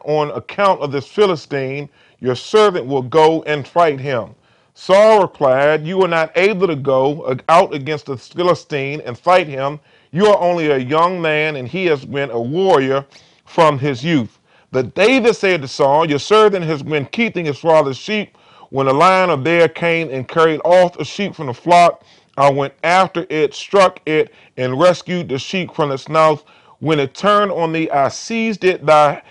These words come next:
its hair, struck it, and killed it. Your servant has killed both lion and bear, and the bear,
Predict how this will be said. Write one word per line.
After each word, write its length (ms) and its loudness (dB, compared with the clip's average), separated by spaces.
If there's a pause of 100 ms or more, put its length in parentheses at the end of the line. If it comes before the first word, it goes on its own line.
(240)
its 240 0
hair, 540 2
struck 520 -2
it, 200 -2
and 180 -8
killed 460 0
it. 180 -8 (280)
Your 120 -4
servant 460 0
has 160 -6
killed 320 0
both 180 4
lion 420 2
and 140 -4
bear, 400 2 (460)
and 420 0
the 100 -2
bear, 520 0